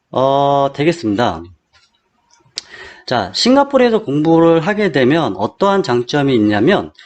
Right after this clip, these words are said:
일단 이제 본국에 비해서 학위 기간이 좀 짧습니다. 보통 한 이 년에서 삼 년이면 이제 마치게 되고요. 이제 총 졸업까지의 학비는,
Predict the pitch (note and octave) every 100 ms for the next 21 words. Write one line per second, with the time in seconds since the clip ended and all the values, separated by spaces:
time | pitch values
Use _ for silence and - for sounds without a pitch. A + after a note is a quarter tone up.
0 | _ - C#3 G#3 G3 E3 E3 E3+ - -
1 | C3+ E3+ F#3+ G#3 G3+ C#3 B2+ B2+ G#3 A#3+
2 | - - A#3 A#3 G#3+ F#3 E3 D3+ D#3 E3+
3 | F3+ G3+ A3+ A3+ F#3+ A2 F#2 F#2 D#2+ _
4 | - - _ E3+ F#3 G#3+ G#3+ G3 G#3 G3
5 | - F3 F#3+ F#3 F3 F3+ F3+ F3 G#3+ A3+
6 | A#3 A3 G3 F3 F3+ F#3 F3+ - _ -
7 | A2 A2 G#2+ - E3+ E3 D#3 G#2+ C3 B2+
8 | C3 A#3 - _ _ - B2 C3 - C#4
9 | A#2+ - - C#3 F#3 F3+ E3 D#3 D#3 F3+
10 | G#3 - A3+ - A3 F3 G#3 F2+